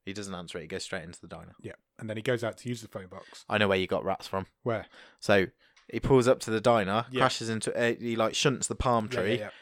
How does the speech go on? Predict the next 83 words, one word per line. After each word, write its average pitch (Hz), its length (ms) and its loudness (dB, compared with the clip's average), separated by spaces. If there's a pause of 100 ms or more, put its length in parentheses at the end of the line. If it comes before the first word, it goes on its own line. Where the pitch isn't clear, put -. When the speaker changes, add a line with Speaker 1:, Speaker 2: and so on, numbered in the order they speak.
(120)
Speaker 1:
and 104 220 -4
rats 110 240 0
fall 104 200 0
out 95 140 2
onto 95 220 -8
the 107 80 -6
hood 107 140 -4
Speaker 2:
Why 170 100 8
Speaker 1:
of 190 60 2
the 254 60 0
Speaker 2:
did 233 40 2
he - 20 4
Speaker 1:
car. 196 80 4
Speaker 2:
crash 170 180 2
into 190 160 -4
the 165 100 -4
palm - 360 -4
tree? - 240 -8
<laughs> - 440 -20
Speaker 1:
'Cause 139 180 -8
he 135 80 -2
was 110 200 -6
just - 160 -12
panicked. - 420 -12
And, - 100 -16
Speaker 2:
'Cause - 100 -8
it - 80 -4
was 143 100 0
Speaker 1:
but 131 140 12
that 190 160 10
was 139 120 10
Speaker 2:
three 113 40 0
forty-five 113 140 6
Speaker 1:
weird 101 120 2
Speaker 2:
in - 40 -8
Speaker 1:
as 117 40 -2
Speaker 2:
the 131 60 2
Speaker 1:
well, 107 180 6
yeah. 90 220 -2
Speaker 2:
Yeah, 160 120 6
Speaker 1:
So - 20 4
Speaker 2:
it's 117 80 -2
Speaker 1:
there 120 60 -6
Speaker 2:
just 120 100 -8
Speaker 1:
was 135 80 -2
Speaker 2:
a 147 40 2
Speaker 1:
no, 135 120 -2
Speaker 2:
couple 139 160 -10
Speaker 1:
there 139 80 -2
was 135 120 0
Speaker 2:
of 123 60 4
Speaker 1:
no - 60 6
one 135 80 6
Speaker 2:
rats 120 100 0
Speaker 1:
else 104 120 0
Speaker 2:
fell 110 60 -4
out 107 60 -4
of 110 60 0
Speaker 1:
around 107 80 -4
Speaker 2:
the 104 60 -8
Speaker 1:
him. - 60 -10
Speaker 2:
tree 101 300 -8 (320)
and 107 100 -12
landed 104 60 -10
Speaker 1:
But 113 100 0
apparently 147 220 0
Speaker 2:
on 120 80 -2
his - 20 -2
Speaker 1:
rats - 220 4
Speaker 2:
phone. 127 140 -2
Speaker 1:
do 117 80 0
live 107 120 -2
in 98 120 -6
palm 98 240 -6
trees 98 260 -10
all 98 340 -8
around 98 280 -10
L 95 120 -10
A. 98 120 -12 (240)
Speaker 2:
Really? 135 340 -4
Speaker 1:
Yeah. 113 160 -10 (500)
Speaker 2:
Yeah. 175 60 -12 (480)
Speaker 1:
So. 110 60 -16